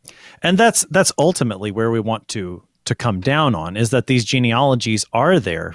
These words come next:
to point us to Jesus. And, and there are difficulties, but there are plausible explanations for all of them. And, and so I'm sure you've, you've heard some of these, Pastor Ellis, you've already brought out.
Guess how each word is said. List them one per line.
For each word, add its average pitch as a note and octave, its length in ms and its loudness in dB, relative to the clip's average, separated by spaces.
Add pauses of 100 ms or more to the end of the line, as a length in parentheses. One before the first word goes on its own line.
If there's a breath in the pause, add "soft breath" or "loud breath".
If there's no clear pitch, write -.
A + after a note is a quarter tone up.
(100)
to A#2 100 0
point G2 320 0
us F#2 120 -6
to G2+ 120 -6
Jesus. A#2 680 -2 (640 loud breath)
And, D#3+ 280 2
and D3 160 4
there E3 120 4
are A#3 120 4
difficulties, G2 920 -6
but D3 220 0
there F3+ 140 4
are F3 260 2 (480)
plausible F3+ 600 2
explanations G#2+ 680 -6
for - 220 -12
all G2 260 -4
of F2 100 -16
them. F2+ 360 -18
And, D3 180 0
and D#3+ 120 4
so E3 240 2 (320 loud breath)
I'm E3+ 120 2
sure - 180 2
you've, C#3 220 2
you've A#2 180 -6
heard B2 240 -2
some A#2+ 120 -2
of G#2 140 -4
these, G2+ 280 -8
Pastor A#2+ 300 -4
Ellis, A2+ 220 0
you've D3+ 120 2
already A#2 180 2
brought G2 280 0
out. G#2 300 -2